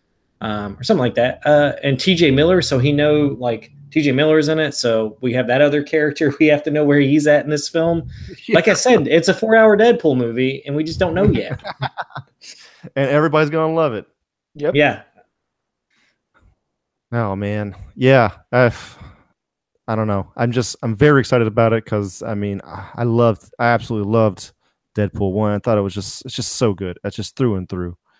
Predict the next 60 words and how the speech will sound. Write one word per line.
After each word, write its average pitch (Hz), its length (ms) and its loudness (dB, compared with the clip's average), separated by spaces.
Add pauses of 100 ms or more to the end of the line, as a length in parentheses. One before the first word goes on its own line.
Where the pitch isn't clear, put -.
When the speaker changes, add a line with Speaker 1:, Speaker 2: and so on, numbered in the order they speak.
(320)
Speaker 1:
And, 104 160 -2
Speaker 2:
And 98 80 -2
Speaker 1:
you 180 60 -6
Speaker 2:
they 214 100 2
Speaker 1:
know, 214 100 4
the 185 100 -2
best 196 200 0
thing 170 120 -2
about 143 240 0
this 147 180 -4
teaser 139 320 0
is, 123 160 -4
too, 131 280 -2
is, 120 200 -4
like, 123 300 -2 (320)
when 151 160 0
you 143 120 2
watch 123 300 0
it, 151 120 0
you 131 140 -2
don't 131 220 0
feel 143 140 0
like 131 180 -2
it's 127 140 -8
a 120 40 -4
different 117 400 -6
Deadpool. 120 480 -6
Like, 139 200 0
you 156 60 0
don't 165 160 -2
feel 180 120 0
like 147 100 0
it's 120 120 -10
a 120 40 -8
different 113 300 -6
dir-, 135 200 -2
director 147 420 2
or 110 160 2
writer. 131 540 0 (240)
Speaker 2:
Right, 110 160 0
Speaker 1:
You 127 60 0
know, 113 120 2
Speaker 2:
right. 95 100 -2
Speaker 1:
it 95 60 -6
has 143 140 -4
the 135 80 -6
same 123 340 0
look. 131 280 2
And 135 120 -2
I 123 40 0
think 135 220 -2
that's, 151 380 2
like, 127 280 -2 (1000)
you 165 80 2
know, 160 100 8
to 143 80 0
finally 170 320 2
see 160 160 0
some 139 320 0
footage 165 580 0